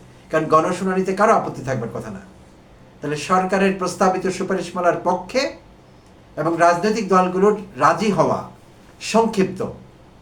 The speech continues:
তারা যেই যেই প্রস্তাবগুলোতে অ্যাগ্রি করেছে তাদের হবে একটি সংক্ষিপ্ত প্রস্তাবমালা, আর সরকার একটি হবে একটু ব্যাপক, একটু বড় প্রস্তাব। তাহলে এই দুটো জিনিসকে সামনে রেখে গণশুনানি হতে পারত।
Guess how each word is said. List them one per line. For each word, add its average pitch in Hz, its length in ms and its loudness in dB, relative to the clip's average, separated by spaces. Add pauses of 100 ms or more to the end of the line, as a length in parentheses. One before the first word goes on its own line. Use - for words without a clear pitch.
(1500)
তারা 160 160 4 (100)
যেই 190 180 4
যেই 190 160 2
প্রস্তাবগুলোতে 185 540 -2
অ্যাগ্রি 190 300 0
করেছে 127 320 -2
তাদের 175 240 2
হবে 185 180 -2
একটি 170 200 -8
সংক্ষিপ্ত 190 340 -4 (140)
প্রস্তাবমালা, 165 540 -2 (560)
আর 151 80 0 (120)
সরকার 196 340 2
একটি - 200 -8
হবে 175 220 -2
একটু 165 120 -6 (100)
ব্যাপক, 160 300 2 (100)
একটু 131 120 -10 (120)
বড় 123 160 2 (140)
প্রস্তাব। - 320 -10 (840)
তাহলে 160 180 -2 (120)
এই 202 80 2 (100)
দুটো 208 260 -2
জিনিসকে 196 340 -2 (100)
সামনে 185 320 2
রেখে 190 200 0 (440)
গণশুনানি 151 560 -2
হতে 190 200 -2
পারত। - 200 -18